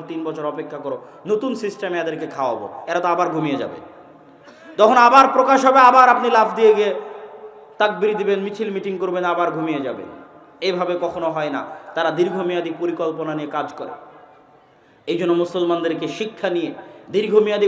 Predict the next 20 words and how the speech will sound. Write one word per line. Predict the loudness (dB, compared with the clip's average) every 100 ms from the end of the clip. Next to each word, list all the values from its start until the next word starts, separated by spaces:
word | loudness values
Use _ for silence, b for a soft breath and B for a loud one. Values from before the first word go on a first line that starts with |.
| 2
পরিকল্পনা | 0 2 2 2 0 0
নিয়ে, | -2 -6 -14 -16 0
চারিত্রিক | 4 4 0 -6 -4
উন্নয়ন | -4 0 2 2 0
নিয়ে, | -4 -6 -10 -16 -4
সততা, | 2 2 2 2
ন্যায় | 2 0 -2
পরায়ণতা, | 0 2 0 2 2
আমানতদারিতা | 2 0 2 4 4 2 2
নিয়ে | 0 -4 -8 -8 0
এবং | 2 2 0
শিক্ষা | -4 -2 0
নিয়ে | 0 0
ইত্যাদি | 0 0 0
নিয়ে | -4 0
দীর্ঘমেয়াদী | 2 2 0 -2 -4 -2
কাজ | -2 -2
করতে | -6 -4 -4
হবে। | -4 -8 B B -18 -2
সিস্টেম | -2 2 0